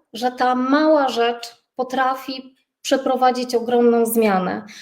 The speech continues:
O czym tu mówię? Mówię na przykład o tym, że wprowadzacie zasady i jesteście w nich konsekwentni, że nie ma ekranów,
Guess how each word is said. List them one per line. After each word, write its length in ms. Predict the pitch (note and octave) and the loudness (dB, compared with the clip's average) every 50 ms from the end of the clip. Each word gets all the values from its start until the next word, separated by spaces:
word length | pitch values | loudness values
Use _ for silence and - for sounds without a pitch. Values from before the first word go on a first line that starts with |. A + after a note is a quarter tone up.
| - - - - | -20 -16 -8 -8
O 100 | C4+ C4+ | -6 -2
czym 240 | - C#4+ C4+ C4+ | 0 0 -2 -2
tu 120 | C4+ C4 B3 | -2 -4 -2
mówię? 380 | A#3 G#3 G3 G3 G3 G3+ G#3 | -2 -2 -2 -4 -4 -6 -6
Mówię 280 | B3 B3+ D4+ D#4+ F4+ E4+ | -4 -2 -2 0 2 2
na 120 | D#4+ D4+ | 2 2
przykład 440 | C#4+ - - D#4 D4+ D#4+ D4+ D4 - | 2 0 -4 -2 0 2 2 2 4
o 120 | B3+ A#3+ A#3+ | 2 2 2
tym, 360 | A#3+ - C#4 C#4+ C#4+ C#4+ C#4 | 2 0 2 4 4 4 4
że 580 | C#4 B3+ A#3+ A#3 A#3 A#3+ B3 B3 B3 C4 C4 B3+ - - - _ _ _ | 2 0 -4 -4 0 2 4 6 6 4 4 2 -4 -14 -20 _ _ _
wprowadzacie 800 | _ _ _ _ B3+ A#3+ A#3+ B3 A#3+ B3 C#4 C#4+ C#4+ C#4+ C#4+ C#4 | _ _ _ _ -2 0 0 0 0 0 0 -2 -2 0 -2 -2
zasady 560 | A#3+ A#3+ A#3+ A#3+ A#3+ - C4 B3+ B3+ A#3+ C4+ | -2 0 -2 -2 -2 -2 -2 -2 -2 -2 -2
i 100 | B3 A#3+ | -2 0
jesteście 460 | A#3+ A#3+ A#3+ - C4 B3+ - - B3+ A#3 | 0 0 -2 -2 -6 -6 -6 -6 -4 0
w 60 | B3 | 0
nich 200 | A#3+ A#3+ A#3+ - | 0 0 0 -2
konsekwentni, 1080 | - A3+ A3 A3+ - A3 - - - G#3+ G#3 G3+ G3+ G3+ - - B3 C#4 D#4 D#4+ - - - - - _ _ | -4 -4 -4 -4 -8 -10 -10 -6 -4 -4 -4 -4 -6 -8 -10 -4 -2 0 0 -2 -4 -10 -18 -20 -20 _ _
że 220 | B3 A3+ A3+ B3+ C4 B3+ B3+ B3+ - - _ - | -10 -4 0 0 2 0 0 -2 -10 -14 _ -4
nie 360 | A3+ A#3+ B3+ C4 C#4 D4+ D4+ | -2 0 4 4 4 4 4
ma 220 | D4+ D4 D4 D4 D4 | 2 0 -2 -2 -4
ekranów, 760 | - C#4 C4+ - - B3 A#3 G#3 G3 F#3 F#3 G3+ - - - _ | -4 -4 -4 -6 -4 -4 -2 -2 -2 -2 -4 -8 -10 -12 -18 _